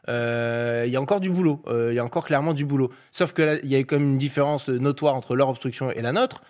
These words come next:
C'est que nous, on faisait de l'obstruction avec la légitimité du peuple français derrière, pas eux. Hein.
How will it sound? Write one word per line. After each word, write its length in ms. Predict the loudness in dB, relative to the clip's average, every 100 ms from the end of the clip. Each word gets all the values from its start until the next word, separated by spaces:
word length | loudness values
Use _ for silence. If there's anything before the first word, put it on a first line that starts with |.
| _
C'est 160 | -6 -2
que 100 | 0
nous, 200 | 2 0
on 80 | 0
faisait 120 | 0
de 40 |
l'obstruction 420 | 0 -2 -6 -2
avec 160 | -2 0
la 80 | 0
légitimité 480 | -2 -2 -4 -2 -4
du 140 | -2
peuple 160 | 0 -2
français 260 | -4 -2 0
derrière, 360 | 2 0 -2 -2
pas 160 | 0
eux. 120 | 0 -2 _ _
Hein. 140 | -10